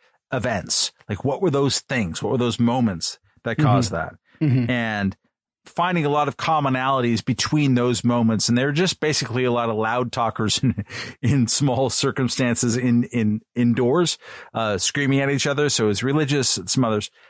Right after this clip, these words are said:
Speaker 1: Um, so I hope, and it's only a hope, I have no evidence,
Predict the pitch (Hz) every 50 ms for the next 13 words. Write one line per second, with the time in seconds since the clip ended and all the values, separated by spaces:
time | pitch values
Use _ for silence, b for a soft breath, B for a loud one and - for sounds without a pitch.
0 | B B _ 123 123 120 104 95 87 - _ _ _ _ _ _ _ _ _ _
1 | _ _ - - - - - - 202 208 196 175 165 143 b b b b b b
2 | b _ _ _ - 202 254 240 190 196 226 220 - - - - - - - _
3 | _ _ _ _ - 160 160 - 233 240 240 220 196 160 139 180 214 190 147 -
4 | - - - 165 185 185 175 185 196 190 185 180 175 185 202 214 214 202 - -
5 | - - -